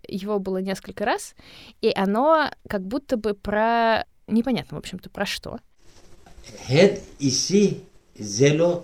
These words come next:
Speaker 2: тупи куначи, но зеи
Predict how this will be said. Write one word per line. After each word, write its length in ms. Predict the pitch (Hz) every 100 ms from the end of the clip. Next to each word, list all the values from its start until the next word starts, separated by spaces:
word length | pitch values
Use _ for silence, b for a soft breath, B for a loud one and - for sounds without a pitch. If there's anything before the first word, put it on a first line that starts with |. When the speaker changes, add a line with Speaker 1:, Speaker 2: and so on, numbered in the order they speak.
| -
Speaker 2:
тупи 320 | 135 131 165
куначи, 840 | - - 131 131 131 127 - - - - - - -
но 520 | 117 123 143 151 147 - - - - - -
зеи 840 | 104 98 127 131 135 147 202 196